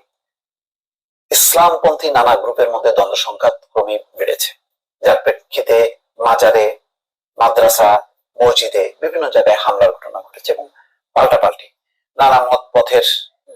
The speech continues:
যেই, আহ, মানুষগুলো আছে, আহ, ইসলাম ধর্মের, আহ,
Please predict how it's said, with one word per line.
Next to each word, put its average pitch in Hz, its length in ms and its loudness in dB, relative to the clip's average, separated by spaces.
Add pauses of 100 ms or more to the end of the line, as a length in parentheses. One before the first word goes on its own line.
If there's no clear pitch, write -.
(100)
যেই, 107 200 0 (340)
আহ, 104 160 2 (260)
মানুষগুলো 110 400 0
আছে, - 240 0 (720)
আহ, 110 160 2 (340)
ইসলাম - 280 0 (800)
ধর্মের, 107 360 0 (440)
আহ, - 140 0